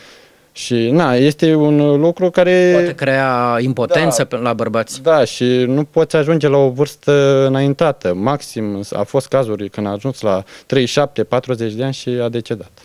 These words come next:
Speaker 2: Deci
Speaker 1: respectivul
Speaker 2: tu, uh, tu
Speaker 1: sportiv.
Speaker 2: spui că, din păcate, și în România, uh,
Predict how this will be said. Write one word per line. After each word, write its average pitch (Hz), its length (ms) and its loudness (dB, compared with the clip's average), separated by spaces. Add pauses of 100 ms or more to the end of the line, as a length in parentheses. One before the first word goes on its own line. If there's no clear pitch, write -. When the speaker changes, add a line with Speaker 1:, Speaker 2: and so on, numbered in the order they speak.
(580)
Speaker 2:
Deci 127 200 -16
Speaker 1:
respectivul 101 580 -2
Speaker 2:
tu, 131 120 -2
uh, 120 80 -2
tu - 60 -8
Speaker 1:
sportiv. 160 240 0
Speaker 2:
spui 156 240 -2
că, 143 600 0
din 131 120 -4
păcate, 135 380 -2
și 127 200 -6
în 131 320 0
România, 127 880 0
uh, 101 540 -2